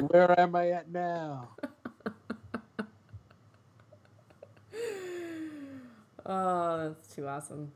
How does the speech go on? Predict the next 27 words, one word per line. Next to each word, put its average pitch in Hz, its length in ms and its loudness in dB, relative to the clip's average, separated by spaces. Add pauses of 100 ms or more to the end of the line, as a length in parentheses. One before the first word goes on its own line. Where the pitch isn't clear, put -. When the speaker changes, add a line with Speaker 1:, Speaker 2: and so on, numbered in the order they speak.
(560)
Speaker 1:
Carmen 196 760 -8
Sandiego. 185 920 -2 (560)
Um, 123 440 6 (140)
you're 160 160 6
in 151 60 4
Arizona 143 500 4
now. 107 400 -4 (360)
Speaker 2:
I 160 60 -12
am. 156 420 -8 (440)
Speaker 1:
Okay, 107 280 -4 (120)
okay. 107 200 -8 (560)
Uh, 113 220 4
do 113 120 2
you 120 60 6
do 123 120 8
shows 123 300 8
out 123 160 6
there? 131 180 0 (720)
Speaker 2:
Yes. 180 760 0
So 170 460 0
I 170 240 0
just - 680 -4
started 170 320 0
performing 170 500 -6
again 151 560 -6
last 151 520 -6
summer. 156 440 -6